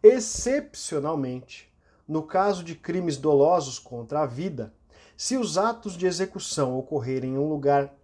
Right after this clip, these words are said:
e a consumação em outro, a competência para julgar será do local em que foi praticada a conduta, aplicando-se a teoria da atividade. Nessas situações, se verifica que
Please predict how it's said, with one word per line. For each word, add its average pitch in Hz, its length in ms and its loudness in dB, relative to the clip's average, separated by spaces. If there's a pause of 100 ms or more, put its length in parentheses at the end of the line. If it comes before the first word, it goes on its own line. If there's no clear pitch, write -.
(340)
e 170 120 0
a 165 80 2
consumação 170 880 -4 (120)
em 202 240 4
outro, 156 560 4 (320)
a 196 140 -6
competência 143 840 -2
para 143 240 -6
julgar 170 580 -4
será 202 400 4
do 190 100 0
local 175 400 2
em 170 60 -8
que - 140 -12
foi 165 200 -8
praticada 160 920 -2
a 147 40 -8
conduta, 170 760 -6 (720)
aplicando-se 165 600 -2
a 165 60 0
teoria 156 340 0
da 151 120 2
atividade. 139 840 0 (600)
Nessas 190 480 2
situações, - 1000 -4 (300)
se - 220 -6
verifica 175 580 0
que 123 400 -4